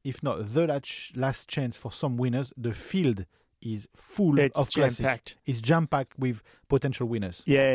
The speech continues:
Speaker 2: yeah, Mathieu van der Poel, Mads Pedersen. We mentioned Caleb Ewan, John Degenkolb, last year's winner. So, yeah, it's jam-packed. And in the women's, I talked about Kirsten Wild,
Speaker 1: Yeah.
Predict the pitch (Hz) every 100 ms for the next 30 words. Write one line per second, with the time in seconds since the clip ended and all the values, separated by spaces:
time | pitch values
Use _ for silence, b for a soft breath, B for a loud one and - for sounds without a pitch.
0 | 123 123 127 139 151 131 135 131 - 139
1 | 135 135 139 147 - - 143 143 - 143
2 | 139 143 160 165 156 - 147 139 131 139
3 | 143 151 151 - 123 147 131 139 139 139
4 | 151 143 135 135 139 - 135 120 139 139
5 | 131 B B B _ - - 170 175 175
6 | 175 175 - 190 185 135 151 131 - -
7 | 151 156 147 143 202 147 131 170 - -
8 | 143 - 202 170 147 - 156 147 135 120
9 | 151 139 127